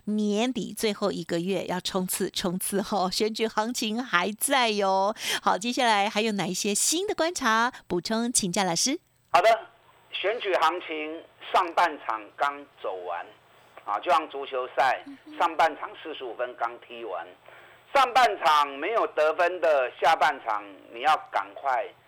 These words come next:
Speaker 1: 嗯。
Speaker 2: 全力演出啊，尽力演出。那这一次上半场台北股市涨了两千点，
Speaker 1: 嗯。
Speaker 2: 应该说两千两百点啊。正常你应该是要赚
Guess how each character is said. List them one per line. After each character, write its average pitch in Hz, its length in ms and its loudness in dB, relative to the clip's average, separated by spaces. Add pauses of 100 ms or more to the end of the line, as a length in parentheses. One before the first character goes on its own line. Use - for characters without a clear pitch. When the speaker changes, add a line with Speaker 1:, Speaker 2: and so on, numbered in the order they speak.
Speaker 1:
嗯。 254 380 -16 (300)
Speaker 2:
全 143 240 -4
力 147 220 -8
演 95 240 -10
出 107 220 -12
啊， 92 180 -4 (160)
尽 160 160 -10
力 139 320 -12
演 92 240 -12
出。 95 240 -16 (640)
那 139 280 4 (560)
这 262 160 6
一 214 40 6
次 208 420 -2 (100)
上 208 160 4
半 190 240 4
场 123 300 0
台 147 140 2
北 180 120 0
股 139 200 -8
市 135 420 -10 (500)
涨 120 200 2
了 127 80 -2
两 120 240 -2 (100)
千 143 400 -10
点， 87 180 -12 (260)
Speaker 1:
嗯。 277 360 -12
Speaker 2:
应 - 100 -8
该 180 180 4
说 180 180 -2
两 123 200 0
千 131 140 -10
两 113 220 -6
百 101 260 -6
点 - 240 -16
啊。 - 80 -16 (880)
正 226 240 2
常 165 260 2 (260)
你 151 280 -4
应 196 140 -2
该 190 140 6
是 185 120 2
要 170 180 6
赚 170 320 2